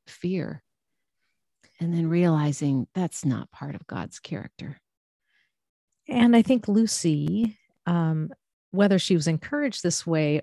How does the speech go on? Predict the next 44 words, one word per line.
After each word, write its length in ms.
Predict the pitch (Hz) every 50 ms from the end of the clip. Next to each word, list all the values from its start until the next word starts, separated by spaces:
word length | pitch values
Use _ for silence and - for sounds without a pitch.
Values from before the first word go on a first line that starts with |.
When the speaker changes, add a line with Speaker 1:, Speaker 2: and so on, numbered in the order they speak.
| _ -
Speaker 2:
or 160 | 175 170 151
just 480 | 147 - 170 160 143 - - - - - _ _
was 160 | 151 147 143 156
inherently 640 | 147 139 - - 202 226 240 226 151 - 156 147 143
this 200 | 147 - - -
way, 400 | 143 131 131 131 135 143 156 - _ _ _ - - - _ _ _ _
certainly 800 | - - - - - 233 226 - - 160 151 143 139 135 143 147
was 280 | 107 127 147 135 - -
filled 400 | _ - 180 175 180 185 170 170
with 180 | 160 - -
curiosity, 840 | - - - 165 151 143 139 143 139 131 143 - - - 127 117 113 120
which 240 | 123 123 - -
came 260 | - - 147 143 135 135
out 240 | 131 127 127 -
in 220 | 226 233 185 143 143
Speaker 1:
Mm. 100 | 139 139
Speaker 2:
her 160 | 143 135 131
writing. 560 | 131 135 135 139 135 127 131 120 113 - 131 - _ _ - 175
Speaker 1:
Mm-hmm. 340 | 180 180 170 151 175 190
Speaker 2:
And 80 | 190 160
I 60 | 160
think 260 | 156 - - 180 175
that's 640 | - 160 151 170 170 175 196 - - - - - -
a 100 | 151 143 -
part 380 | - - - - 254 269 294 240
of 60 | 170 -
what's 220 | 151 151 - -
happening 500 | - 151 156 180 - - 156 143 139 147 147
today. 380 | - - 139 156 175 180 156
We 200 | 135 147 170 175 170
are 80 | 156
becoming 360 | 151 160 - - 156 147 147 147
more 200 | 139 139 135 -
curious 460 | - - 185 180 170 151 143 143 - -
about 220 | 139 139 139 135
our 140 | 135 - -
own 160 | 135 147 147
Speaker 1:
Mm. 80 | 143 139
Speaker 2:
lives 520 | 151 156 151 131 127 135 139 143 - 180
Speaker 1:
Mm-hmm. 420 | 185 185 175 151 - - 170 165 151 277
Speaker 2:
and 140 | 285 294
our 120 | 285 247 -
own 200 | 214 208 202 190
faith 440 | - - - 202 196 214 208 -